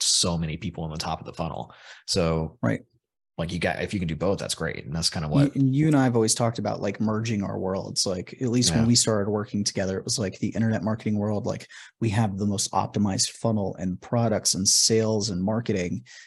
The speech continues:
Speaker 2: but
Speaker 1: Yeah.
Speaker 2: we have no audience. We're totally reliant on paid traffic.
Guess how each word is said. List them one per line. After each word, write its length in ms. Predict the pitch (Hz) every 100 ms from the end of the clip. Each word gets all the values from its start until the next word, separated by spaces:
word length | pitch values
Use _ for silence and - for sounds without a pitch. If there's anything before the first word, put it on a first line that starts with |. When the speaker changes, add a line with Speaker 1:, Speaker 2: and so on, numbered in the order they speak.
| _
Speaker 2:
but 240 | 107 101
Speaker 1:
Yeah. 180 | 82 78 87
Speaker 2:
we 140 | 107
have 280 | 87 107 101
no 180 | 101 90
audience. 500 | - 95 92 90 -
We're 80 | -
totally 340 | - 104 104
reliant 440 | 95 90 92 95 -
on 180 | 95 92
paid 240 | - 87
traffic. 560 | - 92 98 82 80